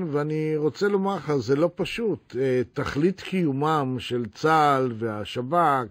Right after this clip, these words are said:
והמוסד זה פעילות. הרי הם לא ישבו כל היום בחיבוק ידיים. ושם יש אנשים עם מוחות מבריקים ואנשים נועזים,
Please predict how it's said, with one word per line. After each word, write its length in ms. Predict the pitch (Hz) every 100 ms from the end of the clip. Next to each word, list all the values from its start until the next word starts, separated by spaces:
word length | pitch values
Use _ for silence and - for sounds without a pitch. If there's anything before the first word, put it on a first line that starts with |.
| -
והמוסד 560 | 110 135 131 196 202 175
זה 140 | 170
פעילות. 680 | - 196 175 196 220 220 - _ _ _ _ _ _ _ -
הרי 160 | 127
הם 120 | 135
לא 140 | 151 190
ישבו 280 | - 151 -
כל 180 | 147
היום 220 | 143 135 135
בחיבוק 460 | 127 131 131 117
ידיים. 420 | 127 123 113 107 95 _ _ _ _ _ _ _ _ -
ושם 380 | 120 - 143 147
יש 340 | 170 156 -
אנשים 560 | - 147 143 - 160 165
עם 120 | 156
מוחות 600 | 143 127 - 123 165 -
מבריקים 880 | 147 143 117 139 123 143 147 131 120 113
ואנשים 800 | 120 117 117 131 123 - 160 156
נועזים, 720 | 151 139 104 123 151 120